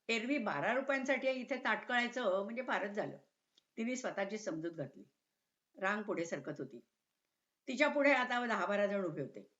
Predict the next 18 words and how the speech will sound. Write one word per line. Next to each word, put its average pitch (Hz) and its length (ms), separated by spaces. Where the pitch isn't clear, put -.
त्यातला 247 260
एक 240 220
जण 262 200
तावातावानी 208 500
सांगायला 156 380
लागला, 120 160
"सालं 180 280
एकच 247 360
लिटर 240 240
पेट्रोल 233 380
देणार 220 240
म्हणतात, 233 320
टाकी 202 320
फुल 269 200
केली 262 320
तर 269 140
यांच्या 254 260
बापाचं." 214 560